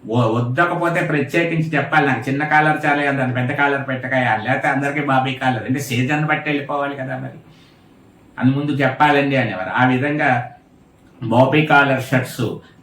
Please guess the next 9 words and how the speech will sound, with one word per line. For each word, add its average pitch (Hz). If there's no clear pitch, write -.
మీరు 120
కూడా 135
చాలామంది 120
తొడుక్కునే 120
ఉండుంటారు. 120
ఆ, 98
ఆ 110
ఫ్యాషన్ 107
ఒకటి 123